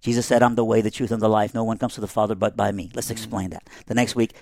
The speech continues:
Speaker 1: "He who knew no sin became sin so that we could become the righteousness of God." Let's explain that. It was always the same message, different passage. It was like, "You're a sinner in need of a Savior. Jesus is that Savior. You want to give your life to Christ." And every week I would say to them, "Guys,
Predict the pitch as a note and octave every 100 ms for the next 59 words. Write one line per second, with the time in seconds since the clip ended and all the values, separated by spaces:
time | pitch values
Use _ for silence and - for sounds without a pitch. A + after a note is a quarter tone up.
0 | - C3 C3 C3 B2 A#2+ A#2+ - A#2 A2
1 | A#2 B2 - A#2+ A2 A2 A#2 A#2 A#2+ A#2
2 | A#2 A2+ A2 - A#2+ A#2+ - B2+ - -
3 | B2 B2+ - A#2 G#2 F#2+ - - - -
4 | C#3 D#3+ E3+ C3 - B2 A#2 A#2 B2 F#2
5 | A2 A2 - A2+ C3 F#2+ G2 G2 F#2+ G2
6 | - - - - _ A2+ B2+ C#3+ - C3+
7 | B2 A2 G2+ G#2 A#2 B2 - C3 A2+ G#2
8 | G#2 G2+ F#2 A2+ A#2 C#3 G#2+ B2 - -
9 | A#2+ G#2 G#2+ G2+ F#2+ _ _ _ _ B2
10 | B2 A#2+ G#2 F#2 A#2+ A2 G#2 G#2 - -
11 | G2+ G#2 G#2+ _ C3+ C#3 C3 D3 B2 A2
12 | G#2 F#2 - A#2 G2+ F#2+ G2 A#2+ B2